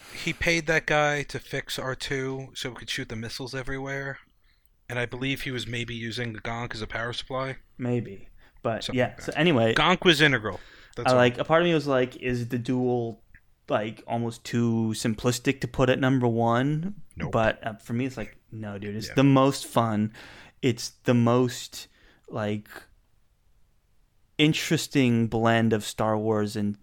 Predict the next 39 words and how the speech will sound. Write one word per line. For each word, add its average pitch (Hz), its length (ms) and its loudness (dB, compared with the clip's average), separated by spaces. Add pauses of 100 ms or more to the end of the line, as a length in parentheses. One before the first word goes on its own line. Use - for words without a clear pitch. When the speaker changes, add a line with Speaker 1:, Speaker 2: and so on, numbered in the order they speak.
Speaker 2:
Ronin 113 480 2
Samurai 104 760 -6 (1900)
in 131 160 8
this 117 160 6
series. 113 840 -6 (420)
Speaker 1:
And 156 120 4
it's - 200 4
done 147 220 2
perfectly, 117 680 -2 (100)
too. - 180 -2
Speaker 2:
Yeah, 277 60 0
Speaker 1:
That's 381 220 0
Speaker 2:
it's - 180 -2
Speaker 1:
the - 100 -6
thing. 95 80 0
Speaker 2:
perfectly 208 540 6
Speaker 1:
'Cause 190 60 6
Speaker 2:
executed, 202 600 2
and 151 140 0
Speaker 1:
Yeah. 180 80 2
Speaker 2:
it's, - 220 -10
the 151 120 2
duel 139 400 4
is 107 120 -4
fantastic. 175 760 -8
So, - 300 -12
Speaker 1:
Yeah. - 100 -8 (440)
Speaker 2:
like, 104 140 -16 (920)
Speaker 1:
And 156 100 4
I 175 80 8
think 208 180 2
that's 190 180 2
because 160 420 2
it 110 80 4
was 101 120 2
so 95 180 0
simple. 87 520 -6
Like, 120 180 -2
Speaker 2:
yes, - 560 -2